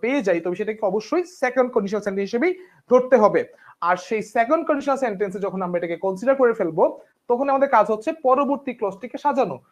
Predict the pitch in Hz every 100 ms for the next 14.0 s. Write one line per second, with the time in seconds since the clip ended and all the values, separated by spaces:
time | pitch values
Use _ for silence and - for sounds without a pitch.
0 | _ _ - 202 208 196 202 208 226 240
1 | 269 269 262 262 247 262 262 254 311 214
2 | 220 339 - _ _ _ _ 240 202 247
3 | 240 254 240 240 233 240 277 233 208 -
4 | 269 359 _ _ _ _ _ 226 240 240
5 | 269 262 262 254 240 254 254 254 247 254
6 | 247 247 226 226 277 240 185 226 247 233
7 | 240 349 370 _ _ 226 254 240 226 233
8 | 254 254 240 277 294 208 214 214 240 233
9 | 254 240 247 240 254 247 233 240 302 339
10 | - _ _ _ 254 285 247 302 294 285
11 | 294 285 285 254 214 214 208 190 147 123
12 | _ _ _ _ - 240 277 294 294 294
13 | 254 185 190 226 208 190 180 170 175